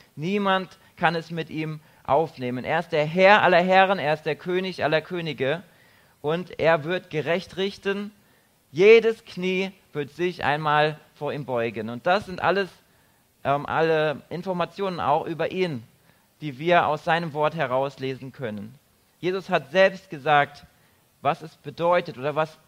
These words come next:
es ausmacht, ihn zu lieben. Das lesen wir in Johannes vierzehn, Vers fünfzehn. „Wenn ihr mich liebt,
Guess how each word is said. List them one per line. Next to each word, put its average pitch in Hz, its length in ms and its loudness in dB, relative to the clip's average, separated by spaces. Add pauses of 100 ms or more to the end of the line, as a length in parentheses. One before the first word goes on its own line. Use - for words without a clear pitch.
(180)
es - 200 -14
ausmacht, 180 600 0
ihn 165 200 -10
zu 165 140 -16
lieben. 143 520 -8 (1300)
Das - 140 -20
lesen 156 280 -6
wir 156 80 -4
in 143 60 -8
Johannes 147 380 -6
vierzehn, 151 460 -8
Vers 131 180 -6
fünfzehn. 123 580 -12 (1600)
„Wenn 165 320 4
ihr 175 120 -2
mich 175 260 -8
liebt, 156 420 -8